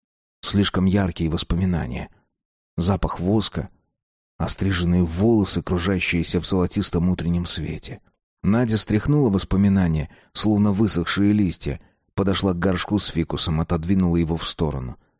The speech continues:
В полумраке хорошо просматривалась дверца в подвал. Грибов что-то говорил про нее мимоходом, обрывками какой-то странной истории про падение с лестницы и ушибы. Надя тогда слушала вполуха, не до того было.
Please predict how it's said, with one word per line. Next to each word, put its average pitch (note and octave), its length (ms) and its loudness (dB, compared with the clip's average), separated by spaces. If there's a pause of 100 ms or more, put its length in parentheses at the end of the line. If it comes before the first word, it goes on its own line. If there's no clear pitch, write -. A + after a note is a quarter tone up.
(160)
В - 140 -14
полумраке G2 560 2
хорошо E2+ 320 -2
просматривалась E2+ 800 0
дверца E2 420 -2
в - 100 -16
подвал. D2 560 -4 (580)
Грибов G#2 440 2
что-то G2+ 260 0
говорил G2+ 400 2
про F#2 160 0
нее E2+ 360 2
мимоходом, F#2 840 2 (220)
обрывками F2+ 720 2
какой-то F2+ 340 -2
странной A#2 560 2
истории F#2 600 2
про - 200 -2
падение G2+ 640 2
с - 140 -2
лестницы G2 580 0
и F#2+ 60 4
ушибы. F#2 640 0 (600)
Надя F2+ 300 0
тогда E2 280 -2
слушала E2 440 -2
вполуха, F2+ 880 -2 (220)
не F2+ 160 2
до E2+ 140 -2
того D#2+ 380 -2
было. C2 400 -8